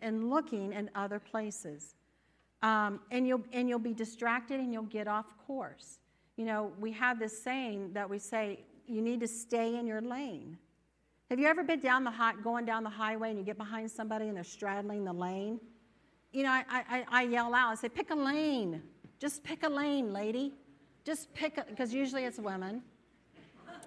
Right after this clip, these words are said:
Sorry, ladies. <clears throat> I will pick on us for a little while.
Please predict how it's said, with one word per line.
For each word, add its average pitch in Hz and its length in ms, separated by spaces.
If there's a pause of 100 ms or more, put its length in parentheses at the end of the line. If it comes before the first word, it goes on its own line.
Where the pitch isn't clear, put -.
(140)
Sorry, 247 300
ladies. 226 480 (220)
<clears throat> - 1400
I 208 280
will 247 240
pick 269 240
on 226 200
us 220 320
for 220 120
a - 20
little 202 220
while. 180 360